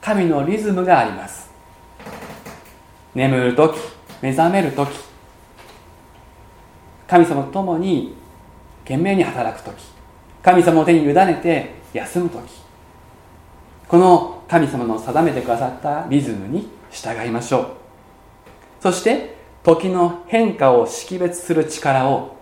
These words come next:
養いましょう。こうして神様と共にその豊かな命に生きるように、神様は私たちに今そのように語りかけてくださっています。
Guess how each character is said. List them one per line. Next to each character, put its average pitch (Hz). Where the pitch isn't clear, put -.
養 117
い 104
ま 95
し -
ょ 101
う。 -
こ 131
う -
し -
て -
神 139
様 104
と 98
共 165
に 135
そ 147
の 120
豊 139
か 117
な 104
命 147
に 151
生 101
き -
る 170
よ 117
う -
に、 127
神 110
様 95
は 110
私 120
た -
ち -
に 104
今 165
そ -
の 170
よ 180
う 131
に 113
語 110
り 120
か 120
け 110
て 143
く 110
だ 104
さ 101
っ -
て 156
い 151
ま 107
す。 -